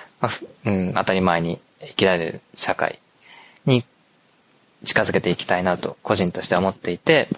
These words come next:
で、それをやるためには、えー、正しい関係性、正しくない関係性っていうものがやっぱりどっから生まれるのかっていうと、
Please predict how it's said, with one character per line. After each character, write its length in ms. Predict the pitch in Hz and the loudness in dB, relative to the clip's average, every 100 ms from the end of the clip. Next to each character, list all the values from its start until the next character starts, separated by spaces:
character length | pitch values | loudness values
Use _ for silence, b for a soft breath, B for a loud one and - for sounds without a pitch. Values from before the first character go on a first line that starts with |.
| - _ - - _ - | -12 _ -20 -20 _ 0
で、 100 | 151 | 2
そ 160 | 123 156 | 4 6
れ 80 | |
を 60 | 160 | 6
や 100 | 160 | 6
る 100 | 156 | 2
た 120 | - | 2
め 140 | 156 156 | 4 4
に 140 | 127 | 2
は、 300 | 147 143 117 - _ - | 4 4 2 -4 _ -18
え 60 | B | B
ー、 20 | B B B B | B B B B
正 260 | - 151 151 | 0 2 4
し 200 | - 104 | 6 4
い 80 | - _ _ - | 2 _ _ -2
関 200 | 107 95 | 0 0
係 180 | 92 87 | -2 -4
性、 140 | - | -2
正 260 | - 123 120 | 2 2 2
し 40 | |
く 80 | 117 | 2
な 100 | 98 | 2
い 40 | |
関 200 | 95 92 | 0 -2
係 160 | 95 85 | -2 -2
性 160 | - | -2
っ 20 | 87 | -4
て 220 | - 98 | -4 -2
い 20 | |
う 40 | |
も 120 | 95 95 | 0 0
の 100 | 92 | 2
が 80 | |
や 80 | 95 | 0
っ 60 | 87 | 0
ぱ 100 | 113 | 0
り 60 | |
ど 100 | 107 139 | 2 2
っ 40 | |
か 140 | - | 2
ら 80 | 98 | 0
生 80 | - | 2
ま 100 | 98 | 0
れ 80 | 95 | 0
る 60 | |
の 100 | 92 | -2
か 120 | 87 85 | -2 -4
っ 40 | |
て 180 | - 95 | -4 -4
い 60 | |
う 80 | 90 | -2
と、 320 | - 151 127 | 0 2 2